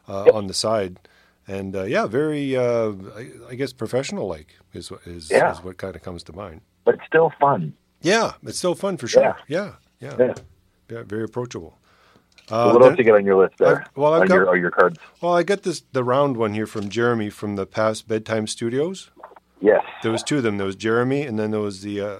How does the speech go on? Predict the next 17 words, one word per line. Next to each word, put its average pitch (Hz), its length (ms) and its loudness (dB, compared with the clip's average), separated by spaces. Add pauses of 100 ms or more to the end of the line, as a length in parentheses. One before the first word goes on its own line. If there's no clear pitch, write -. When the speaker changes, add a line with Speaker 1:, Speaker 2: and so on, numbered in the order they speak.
Speaker 1:
the 107 120 -10
other 101 160 -6
one. 90 140 -10
I, 90 180 -16
I 90 40 -14
can't 98 200 -16
remember 92 180 -14
the 82 120 -14
name 80 260 -18
now. 78 220 -20 (200)
Speaker 2:
Now, 101 160 6
we 127 140 4
met 175 220 4
them 180 180 4
the 139 100 4
year 127 200 6
before 104 840 2